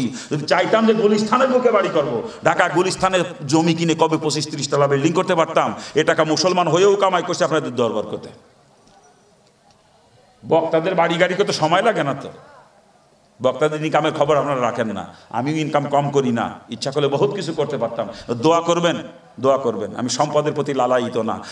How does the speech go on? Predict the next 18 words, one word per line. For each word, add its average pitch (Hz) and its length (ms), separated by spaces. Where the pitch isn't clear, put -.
আমার 156 240
বাপের 170 280
চারটা 175 340
বাড়ি 190 200
ঢাকায়, 185 340
চারটা 190 340
বাড়ি 175 220
ঢাকায় 139 320
আমার 120 200
বাপের। - 260
আমি 123 160
বাড়ি 135 240
গাড়ি 147 220
করার 160 200
জন্য 160 180
মুসলমান 135 420
হই 110 140
নাই, 95 180